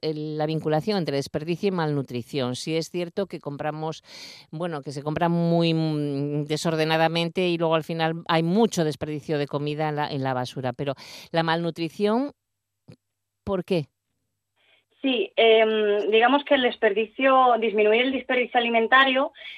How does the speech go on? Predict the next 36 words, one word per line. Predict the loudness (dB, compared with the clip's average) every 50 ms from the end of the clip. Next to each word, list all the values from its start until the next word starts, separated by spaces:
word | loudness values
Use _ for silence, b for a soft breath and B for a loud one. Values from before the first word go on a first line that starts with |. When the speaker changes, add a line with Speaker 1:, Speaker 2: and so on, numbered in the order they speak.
| B B B B _ 0
Speaker 2:
tiene | 2 2 4 4 4 4 4 4 4 4 2
diferentes | 0 0 2 4 4 4 4 2 -2 2
sentidos, | 2 4 4 4 4 6 6 6 6 4 2
tiene | 2 2 2 2
diferentes | 2 0 0 0 0 0 0 0
significados. | -2 -4 -4 -2 2 4 6 6 6 4 2 0
Tiene | 2 2 4 6 6 8
un | 6 6 4 2
significado | 0 0 -2 -2 -4 -2 2 4 6 6 6 6
económico, | 6 6 6 6 6 6 6 6 4 4 6 6 6 6
puesto, | 4 0 -2 -2 -2 -2 -4 -8 -12 _ _ _
puesto | -4 -4 -2 -2 -4
que | -4 -4
supondría | -4 0 2 4 6 6 6
un | 6 6
ahorro, | 6 6 6 6 6 6 6 6 4 B B B B B B B B -4
tiene | -4 -4 -2
un | 0
significado | -2 -2 -2 -2 2 2 4 6 6
ambiental, | 6 6 6 6 6 6 6 4 6 6 6 8 8 6 4 4
puesto | 0 -2 -2 -2 -4 -4
que | -2
supondría | -4 -2 2 2 2 2 4 4 4 6 6
una | 6 6 4 4 4 4
menor | 6 6 6 6 6
contaminación | 4 4 6 6 6 6 4 4 2 2 2 2 4 4
de | 2
la | 2 0 0
que, | -2 -4 -2 -2 -2 -4 -6 -8 _ _
de | -6 -4
la | -4 -4
que | -4 -6
producimos | -2 0 0 0 0 -2 -4 -4 -4 -4
con | -4 -4
ese | -4 -2 -2
desperdicio, | -4 -6 -4 -6 -8 -6 -6 -8 -8 -8 -6 -4 -2 -2 -4